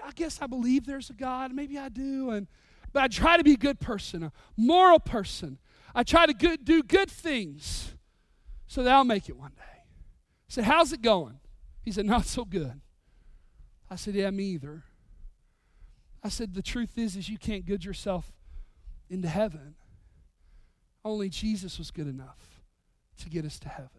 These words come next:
I shared the gospel. We looked at the mountains that were right there in front of us. I said, "Man, look how good God is in his creation. By the way,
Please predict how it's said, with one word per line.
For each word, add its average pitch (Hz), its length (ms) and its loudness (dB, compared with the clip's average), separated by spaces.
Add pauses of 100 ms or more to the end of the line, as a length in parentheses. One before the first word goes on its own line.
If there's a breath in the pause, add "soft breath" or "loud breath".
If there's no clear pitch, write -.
(920)
I 190 40 -12
shared 277 340 -2
the 226 60 -8
gospel. 226 360 2
We 262 60 2
looked 294 220 0
at - 80 -10
the 226 80 -4
mountains 233 380 4
that 214 100 -6
were 202 80 -6
right 269 300 4
there 262 120 -4
in 196 60 -2
front 226 340 -2
of 202 60 -6
us. 190 160 -10
I - 20 -12
said, 214 160 -10
"Man, 220 160 -6 (340 soft breath)
look 294 140 -6
how 311 140 4
good 220 240 -4
God 269 280 4
is 247 160 -4
in 254 60 -4
his 226 140 -4
creation. 240 340 -6
By 226 220 -2
the 240 80 -8
way, 214 280 -2